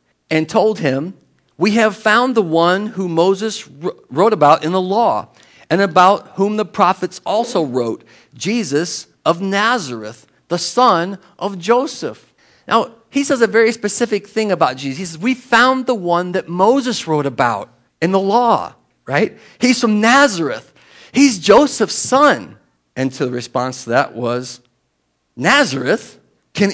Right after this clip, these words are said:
anything good come from there?" Nathanael asked. Like, "What? Not, not, not Nazareth?" And Philip answers, "Come and see." Oh, I love that little interaction there, right?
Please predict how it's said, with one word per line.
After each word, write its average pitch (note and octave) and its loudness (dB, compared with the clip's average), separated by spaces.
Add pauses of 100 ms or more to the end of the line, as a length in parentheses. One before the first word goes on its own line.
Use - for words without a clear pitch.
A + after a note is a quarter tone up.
anything G#3+ -2
good C#3+ 0
come A#3+ 0
from C#4 -2
there?" D#4+ -4 (400)
Nathanael D3 -2
asked. A#2 -10 (360)
Like, G#3 0 (200)
"What? D4 -2 (540)
Not, - -6
not, F4+ -4
not A#3+ 0
Nazareth?" E3+ 0 (320)
And C3 -4
Philip D3 4
answers, A#2 -6 (260)
"Come D#3+ -12
and A#2 -12
see." - -18 (420)
Oh, D3 -4
I D3 4
love C#3 8
that C3+ 2
little A#2+ -2
interaction A#2 -6
there, B2 0
right? A#2 -2